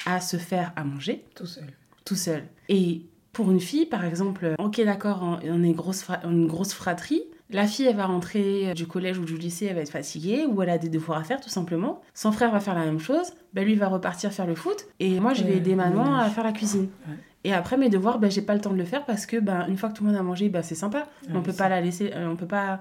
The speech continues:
Speaker 1: laisser la vaisselle, euh, dans l'évier. Et c'est des choses comme ça où, quand je dis qu'on n'est pas assez préparé, c'est que on nous apprend pas à se dire et à dire aux futures femmes, « C'est ok, c'est ok d'être célibataire, ça ne vient pas de toi. » C'est-à-dire que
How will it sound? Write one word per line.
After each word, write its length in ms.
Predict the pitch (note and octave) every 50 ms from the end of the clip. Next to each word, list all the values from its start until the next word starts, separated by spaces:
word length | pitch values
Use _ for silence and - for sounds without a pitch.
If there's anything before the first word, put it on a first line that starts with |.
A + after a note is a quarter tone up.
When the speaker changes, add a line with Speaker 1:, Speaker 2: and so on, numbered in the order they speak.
| - -
Speaker 1:
laisser 240 | - F3 F3 F3 F#3+
la 120 | F3+ E3+
vaisselle, 320 | E3 E3 E3+ - G3+ G3 G3
euh, 240 | F3+ E3+ E3 E3 E3
dans 80 | E3+ F3
l'évier. 320 | F#3 G3 G3 F#3+ F#3 F3+ -
Et 60 | G#3
c'est 140 | G#3+ G#3+ A3+
des 80 | G#3+
choses 200 | A#3 A#3+ E4 E4
comme 180 | - C#4+ A#3+ A#3
ça 260 | A#3 C4+ C#4+ D#4 D4 A3
où, 120 | A3+ A3+
quand 300 | G#3+ - - B3+ B3+ B3+
je 100 | B3 G#3
dis 160 | G#3 A#3+ B3
qu'on 100 | - A#3+
n'est 140 | G#3 G#3 F#3+
pas 160 | G3 A3+ A#3 G#3
assez 300 | D3+ G3+ G#3 - G#3 G3+
préparé, 540 | - - G#3 G3+ F#3+ F#3 F#3 A3 C#4 D#4+ D#4
c'est 200 | - - A3 G#3+
que 320 | G#3+ - G3+ F#3+ F#3+ F#3 - - -
on 120 | G#3+ A3+
nous 200 | A#3+ B3 A#3 G#3
apprend 320 | A#3 A3 G#3+ - - G3+ F#3+
pas 400 | F#3+ - B3+ C#4 D4+ E4+ F#4+ F#4 - - -
à 100 | G#3+ G#3+
se 180 | G#3+ - - D#4+ D#4+
dire 400 | B3 A#3 A#3 A#3 B3+ C4 C4 - -
et 140 | - F3+ F#3
à 140 | F3+ F3 E3
dire 260 | E3 F3 - G3+ G3
aux 80 | F3 E3+
futures 460 | - - - G#3 G#3 - F3+ E3 -
femmes, « 400 | - - C4+ E4+ G4 D4 F#3+ D#3+ - - _ -
C'est 320 | - - - - A3+ A3+
ok, 260 | A3 A3+ A#3 A3 A3+ B3+ B3+ B3 B3+ - _
c'est 240 | - - - - A3
ok 280 | - F#3+ G#3 G#3 - C4+ C#4
d'être 140 | C4 C4+ B3+
célibataire, 640 | C4 - A#3+ A3+ G#3+ G#3+ G#3 G#3 G#3 G3+ G3 G3
ça 100 | - A3+
ne 160 | A3+ A#3 A#3+
vient 220 | A#3 G#3+ A#3+ A#3+ A#3
pas 140 | A#3 B3+
de 80 | A3 A#3
toi. » 340 | A3 - A3+ G#3 G#3 G#3 - -
C'est-à-dire 400 | - - - A3+ A3 G#3 A#3 B3
que 400 | A#3+ - A#3 A3+ G#3+ G#3 G3+ G#3